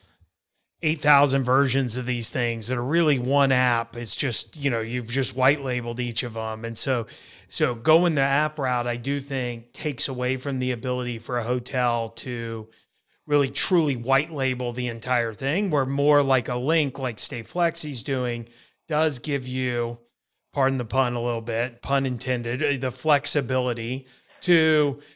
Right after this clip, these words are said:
have it all entirely white labeled. And, um, I do feel like from a business standpoint, if you're trying to build a B two B brand or a, a B two C brand,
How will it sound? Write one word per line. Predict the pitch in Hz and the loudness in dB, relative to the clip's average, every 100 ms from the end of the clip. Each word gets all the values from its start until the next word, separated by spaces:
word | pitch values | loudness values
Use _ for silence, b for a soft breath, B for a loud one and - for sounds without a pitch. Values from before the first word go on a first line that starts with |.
| B _ | B _
have | - 143 156 | 0 4 6
it | 143 | 8
all | 143 143 139 147 | 8 8 8 4
entirely | 147 127 - 151 143 127 127 | -4 -6 2 4 6 4 0
white | 113 110 120 | -2 -4 -6
labeled. | 113 107 104 107 120 131 | -10 -10 -12 -14 -16 -8
And, | 147 127 120 117 113 | -4 0 0 -2 -4
um, | 120 120 117 | 0 0 -2
I | 127 | -4
do | 139 170 | 0 0
feel | 170 170 | 2 0
like | 143 135 | 2 0
from | - 135 | -2 -4
a | 120 | -6
business | 110 208 233 170 135 | -2 -2 0 0 0
standpoint, | - 139 123 131 | 0 -2 -2 -2
if | 127 | -2
you're | 196 | -4
trying | - 320 | -2 0
to | 277 | 2
build | 202 175 | 4 4
a | |
B | 147 123 156 | 0 -4 -4
two | 147 | -2
B | 139 135 | -2 -2
brand | - 117 110 127 | -2 -4 -6 -6
or | 131 131 | -6 -4
a, | |
a | 135 135 156 | -6 -6 -6
B | 127 156 | -4 -2
two | 151 | 0
C | - 147 | 0 -2
brand, | 113 120 117 107 104 113 | -4 -2 -4 -4 -10 -12